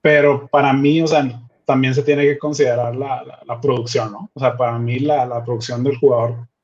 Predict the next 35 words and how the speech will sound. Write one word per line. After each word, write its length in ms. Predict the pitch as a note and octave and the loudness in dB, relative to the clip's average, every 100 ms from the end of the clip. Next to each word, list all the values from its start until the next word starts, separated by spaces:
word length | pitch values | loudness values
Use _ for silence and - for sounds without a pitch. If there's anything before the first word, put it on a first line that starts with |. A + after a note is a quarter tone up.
| _ _ | _ _
e-, 280 | - C3 C3+ | -10 -6 -4
es 100 | A#2+ | -2
importante. 580 | C#3 C3 B2 A#2 A#2+ A#2+ | -2 -2 -2 -2 -4 -6
Por 180 | - A#2+ | -6 -8
ejemplo, 680 | A#2 A#2+ A#2 C#3+ C#3 B2 A#2+ _ _ _ _ | -8 -8 0 4 4 0 -6 _ _ _ _
eh, 240 | D3 C3+ A#2+ - - | -6 -4 -4 -12 -18
de 240 | C#3+ C3 C#3 | -4 0 0
hecho, 760 | C#3 F3+ F#3 D3 A#2 A#2 - _ _ _ _ | 0 0 2 2 0 -6 -14 _ _ _ _
Hines 340 | C3 C#3 D3 | -8 -2 -2
Ward 280 | D#3+ D#3 E3+ - _ _ _ | 2 2 2 -6 _ _ _
yo 240 | C3 C3+ | -4 0
lo 160 | C3 C#3 | 0 -2
puse 260 | D3+ C#3+ | -4 -4
en 80 | D3+ | -2
lugar 380 | D3+ B2+ B2 A#2+ | 0 0 -2 -4
de, 300 | C3+ C3 B2 | -8 -12 -12
de 180 | A2 A2+ | -12 -12
Lynn 260 | A#2+ B2 | -10 -10
Swann, 260 | B2 B2+ - - | -6 -4 -6 -8
porque 640 | - - - - C#3+ - - - | -12 -12 -12 -10 -10 -10 -16 -20
Lynn 220 | - C3 D3 | -6 -4 0
Swann 200 | D#3+ D3 | 2 2
sí 140 | E3+ | 0
fue 180 | C#3+ D#3+ | 2 2
el 100 | D3+ | 4
M 100 | D3+ | 2
V 160 | D3+ D3 | 0 -4
P 100 | D3 | -6
también, 420 | D3 C#3+ C#3 C#3 | -4 -2 -2 -2
igual, 180 | B2+ C#3+ | -4 -4
al 100 | B2 A#2+ | -4 -2
igual 240 | A#2 A#2 | -2 0
que, 300 | A#2+ C#3 A#2+ A#2+ B2 | 2 0 0 -8 -14
que 120 | - A2 | -8 -6
Ward 320 | A2 A#2+ A#2+ | 0 0 -2